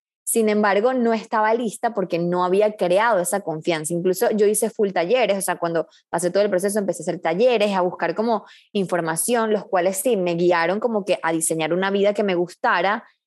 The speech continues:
Sin embargo, no había como que esta base de, "Hey, no confío en mí y no tengo", o sea, todo esto se ve muy bonito, pero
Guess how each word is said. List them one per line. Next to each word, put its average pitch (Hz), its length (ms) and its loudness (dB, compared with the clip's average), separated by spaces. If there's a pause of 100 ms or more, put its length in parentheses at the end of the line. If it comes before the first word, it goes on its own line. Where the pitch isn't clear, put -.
(280)
Sin 226 280 0
embargo, 190 540 2
no 196 240 0
había 180 260 0
como 196 220 -6
que 165 80 -10
esta 170 180 -6
base 180 280 -2
de, 170 280 0 (280)
"Hey, 190 140 0
no 147 140 -8
confío 175 380 0
en 196 140 2
mí 202 280 -2 (100)
y 180 100 0
no 151 160 -2
tengo", 165 440 -2
o - 40 -10
sea, 156 320 -4 (180)
todo 175 220 4
esto 233 200 -2
se 226 100 0
ve 175 140 2
muy 180 120 0
bonito, 196 440 0
pero 175 360 -2